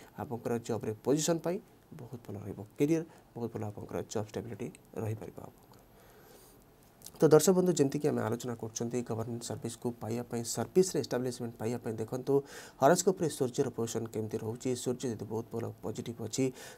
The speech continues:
ତାହେଲେ ସର୍ଭିସ ମଧ୍ୟ ବହୁତ ପଜିଟିଭ ରହିବ। ଯାହା ବି ଡିସିସନ୍ ନେବେ, ଯାହା ବି ଚାହୁଁଛନ୍ତି ସର୍ଭିସରେ ପାଇପାରିବେ। ଯଦି ସୂର୍ଯ୍ୟ ନେଗେଟିଭ ଆଫ୍ଲିକ୍ସନ୍ ଅଛି, ରାହୁ,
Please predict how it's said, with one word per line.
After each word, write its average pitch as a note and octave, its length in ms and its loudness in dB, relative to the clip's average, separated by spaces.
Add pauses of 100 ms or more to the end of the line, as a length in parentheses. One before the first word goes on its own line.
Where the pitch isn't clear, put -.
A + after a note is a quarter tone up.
ତାହେଲେ E3 160 6
ସର୍ଭିସ D3 380 4 (100)
ମଧ୍ୟ D3+ 160 -2 (200)
ବହୁତ A2+ 200 -2
ପଜିଟିଭ G#2 400 -4
ରହିବ। A2+ 200 -4 (180)
ଯାହା A2 140 -2
ବି G#2+ 140 -2
ଡିସିସନ୍ A2+ 380 -4
ନେବେ, A2+ 160 -2 (120)
ଯାହା G2+ 160 -4
ବି - 60 -6 (120)
ଚାହୁଁଛନ୍ତି D3+ 500 -4
ସର୍ଭିସରେ C#3+ 400 2 (400)
ପାଇପାରିବେ। E3+ 520 10 (280)
ଯଦି C#3 260 4
ସୂର୍ଯ୍ୟ C3+ 260 0 (120)
ନେଗେଟିଭ A#2 320 -2
ଆଫ୍ଲିକ୍ସନ୍ G#2 480 -4
ଅଛି, G2+ 200 -4 (120)
ରାହୁ, A2+ 240 -2